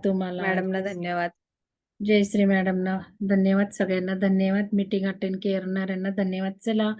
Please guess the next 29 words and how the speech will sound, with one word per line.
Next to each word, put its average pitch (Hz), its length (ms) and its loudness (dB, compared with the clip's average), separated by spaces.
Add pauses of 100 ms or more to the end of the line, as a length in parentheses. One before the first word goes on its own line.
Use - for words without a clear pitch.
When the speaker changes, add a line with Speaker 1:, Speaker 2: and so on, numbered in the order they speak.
(380)
Speaker 1:
भेटूयात 233 640 2
उद्या 226 300 2
सकाळी 214 560 -2
पहाटे 214 880 -2
साडेचार 202 640 -4
वाजता. 202 720 -2 (440)
श्रद्धा 208 380 -2
मॅडम 202 440 0 (320)
शेअर 214 280 0
करणार 208 420 0
आहेत, 220 260 0 (100)
पण 208 140 0
मी 214 200 -2
आधी 208 220 -2
बोलणार 196 520 -2
आहे. 214 460 0 (540)
आणि 202 320 -2
माझ्या 208 300 -2
मनात 202 340 -2
येते 202 280 -4
की 208 160 -6
जसं 202 260 -2
आपण 208 280 -2
शिव 208 340 0
करत 202 360 0
होतो, 196 560 -2
ह्याच्या 196 400 -4
शिवसुहृदयला 196 840 -2
मस्त 202 460 -6